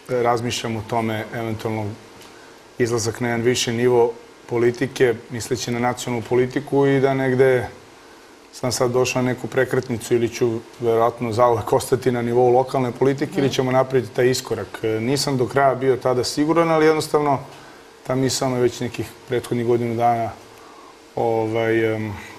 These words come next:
Speaker 1: vodila. Imali smo beogradske izbore i nismo mogli puno da s-, da se bavimo, e, pravljenjem neke, e,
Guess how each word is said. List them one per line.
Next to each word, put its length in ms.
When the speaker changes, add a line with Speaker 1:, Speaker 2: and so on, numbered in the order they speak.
Speaker 1:
vodila. 420
Imali 240
smo 140
beogradske 480
izbore 440
i 140
nismo 340
mogli 220
puno 360
da 60
s-, 140
da 100
se 140
bavimo, 380
e, 40
pravljenjem 360
neke, 260
e, 180